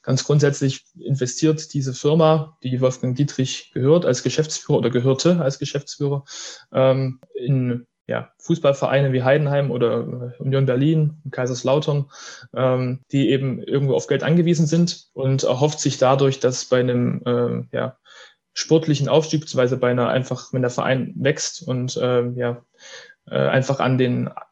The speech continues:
Einnahmen, an den Gewinnen mit partizipiert, vor allen Dingen dann, wenn derjenige in eine höhere Liga aufsteigt und dadurch durch die Fernseheinnahmen deutlich mehr Geld zu erwarten ist, ähm, zusätzlich zu einer Rendite, die sie für dieses Darlehen, was sie an die Vereine geben, ähm,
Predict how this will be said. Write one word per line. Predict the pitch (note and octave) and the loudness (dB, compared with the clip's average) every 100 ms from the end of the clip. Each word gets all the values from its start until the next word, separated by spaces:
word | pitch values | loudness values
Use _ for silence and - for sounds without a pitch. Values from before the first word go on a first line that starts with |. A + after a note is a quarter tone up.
| - | 0
Einnahmen, | C3+ D#3 D3 D#3 C#3+ | 4 6 6 4 2
an | B2+ | 0
den | B2+ | -2
Gewinnen | B2 C#3 D#3+ | 0 2 2
mit | D3 C3+ | 0 -2
partizipiert, | C#3 C#3 - - D3+ D#3 | -4 -6 -8 -2 -2 0
vor | G#2 | -2
allen | A#2 | -2
Dingen | C3 B2+ | -2 -2
dann, | B2 C#3 | 0 0
wenn | C3 B2+ | 0 2
derjenige | B2 C3 B2+ B2 A#2+ | 2 0 0 2 2
in | - - B2+ | 0 -4 -6
eine | B2 A#2+ | -4 -2
höhere | C3 C3+ | 0 0
Liga | C3 D#3 C#3+ | 2 2 2
aufsteigt | C3+ - C3 C3+ - | 0 2 2 2 0
und | A#2+ | -4
dadurch | B2 B2 | -2 -2
durch | - B2+ | -8 -8
die | B2 | -6
Fernseheinnahmen | C3 C#3 C3 B2 B2 B2 A#2+ B2 A#2+ - - | -2 0 0 0 0 0 0 -2 -6 -18 -6
deutlich | - C3 B2 - | 0 0 0 0
mehr | A#2+ | 2
Geld | C3 D3+ | 4 4
zu | - | 2
erwarten | B2 C3+ C#3 | 4 2 2
ist, | C3 - - _ _ - | -2 -4 -12 _ _ -6
ähm, | C3 A#2+ A#2+ - _ _ | -2 -2 -4 -12 _ _
zusätzlich | - C3+ C3 C3 B2+ | -4 -2 0 -4 -6
zu | C3+ | -2
einer | B2+ | 0
Rendite, | C3 B2+ D#3 D3 | 0 2 2 2
die | C3+ | 0
sie | C3+ | 0
für | C3 C3 | 0 -2
dieses | B2 B2+ | -2 0
Darlehen, | B2 C3+ D3+ C3+ | 4 4 4 4
was | C3 | 2
sie | B2 | 2
an | |
die | B2+ | 0
Vereine | B2+ - - C3 | 0 -2 -4 -4
geben, | B2+ C3+ C#3 - - - - - | -2 0 -2 -4 -14 -18 -12 -2
ähm, | B2+ B2 A#2+ | 0 0 -2